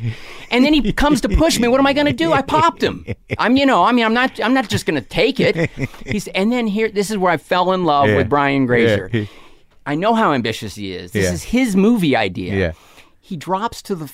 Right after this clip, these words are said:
Speaker 1: to the, to the couch. He's holding his face. And you know what he says? He
Speaker 2: What?
Speaker 1: says, "Oh, I'm so sorry. I'm so sorry I put you in that position." That's what he says. I couldn't take it. I said, "Brian," I gave him the script. There's no coffee. There's no hit.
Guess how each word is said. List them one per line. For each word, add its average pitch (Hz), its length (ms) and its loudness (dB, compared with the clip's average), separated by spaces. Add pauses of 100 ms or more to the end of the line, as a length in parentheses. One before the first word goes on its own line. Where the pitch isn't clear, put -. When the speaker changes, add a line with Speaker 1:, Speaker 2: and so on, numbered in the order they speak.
(140)
Speaker 1:
to 170 140 -6
the, 131 300 -10
to - 120 -6
the 127 100 -8
couch. 135 460 -2
He's 135 140 -6
holding 175 260 -2
his 143 140 -2
face. 165 420 -4
And 151 160 -2
you 185 60 -2
know 202 40 -2
what 226 80 -2
he 214 60 -6
says? 196 320 -2
He 104 60 -4
Speaker 2:
What? 95 100 2
Speaker 1:
says, 82 200 -4
"Oh, 185 220 4
I'm 131 220 2
so 202 220 -2
sorry. 160 680 2 (640)
I'm 160 160 0
so 208 260 0
sorry 185 460 2
I 143 60 2
put - 260 0
you 156 140 0
in 143 60 2
that 151 200 -2
position." 120 580 -4 (840)
That's 254 240 -2
what 262 100 -2
he 262 80 -2
says. 269 480 -2 (240)
I 147 80 -4
couldn't 196 240 0
take 180 200 0
it. 165 40 -6
I 135 60 -2
said, 123 180 -4
"Brian," 120 380 -4
I 117 240 -4
gave 139 260 0
him 135 80 0
the 113 60 -6
script. 110 320 -4
There's 110 160 -4
no 156 100 2
coffee. 127 420 -2
There's 120 200 -6
no 151 100 2
hit. 120 400 0